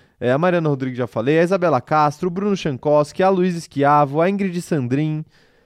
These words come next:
todo mundo por aqui, ó. É, de, a Ana Heimberg também tá por aqui. É isso, é isso. Ó, e, e temos também os nossos não membros que são, é, muito fiéis aqui ao nosso chat, nossos companheiros de grid.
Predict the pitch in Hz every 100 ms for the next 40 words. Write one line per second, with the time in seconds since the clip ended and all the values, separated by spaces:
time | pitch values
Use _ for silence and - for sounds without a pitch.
0 | _ _ - 202 214 220 202 220 180 -
1 | 170 143 104 95 _ _ _ _ _ -
2 | 107 110 107 101 101 101 139 139 - -
3 | 165 190 143 156 170 147 131 139 135 123
4 | 123 101 - 151 147 147 _ _ _ _
5 | _ _ - 151 151 160 - 131 151 151
6 | - 95 104 101 120 147 165 160 147 127
7 | 113 - 135 - 160 208 208 185 147 196
8 | 220 208 185 147 180 139 131 185 208 208
9 | - - 156 180 202 - _ _ _ _
10 | - 107 104 98 104 151 - - 147 165
11 | 151 107 104 120 101 95 - 120 101 117
12 | 117 139 127 135 110 92 117 139 92 85